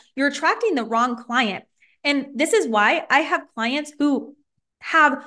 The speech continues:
hundreds of thousands more followers than me, and they're not making the sales they wanna be making.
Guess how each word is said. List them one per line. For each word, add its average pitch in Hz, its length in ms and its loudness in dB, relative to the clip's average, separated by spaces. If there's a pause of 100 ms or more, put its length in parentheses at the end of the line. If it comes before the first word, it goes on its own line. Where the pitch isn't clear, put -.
(680)
hundreds 440 380 2
of 285 180 -4
thousands 285 680 4
more 254 260 -2
followers 233 460 -2
than 330 160 -6
me, 392 340 -6 (680)
and 302 120 2
they're 302 120 4
not 294 200 2
making 277 560 -6 (480)
the 262 100 4
sales 262 400 2
they 247 100 2
wanna 240 240 0
be 214 100 0
making. 269 500 -6